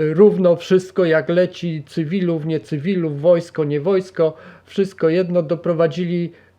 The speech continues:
do olbrzymiej katastrofy humanitarnej w Serbii. I tak, panie prezydencie,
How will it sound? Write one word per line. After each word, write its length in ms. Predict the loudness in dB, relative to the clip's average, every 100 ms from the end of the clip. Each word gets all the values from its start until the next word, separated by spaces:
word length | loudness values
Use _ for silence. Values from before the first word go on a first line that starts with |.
| -18
do 460 | -2 2 4 2 -4
olbrzymiej 800 | -2 0 -2 0 0 0 -2 -6 -6
katastrofy 680 | -4 -2 -4 0 0 0 -4
humanitarnej 1120 | -6 -4 -2 -4 -2 -2 0 -2 -4 -4 -8
w 120 | -18
Serbii. 520 | -2 0 0 -2 -12 -18 _ _ _ _ -10
I 60 |
tak, 260 | -2 -2 0
panie 240 | -2 -2
prezydencie, 760 | -4 -4 -4 -2 0 0 -2 -4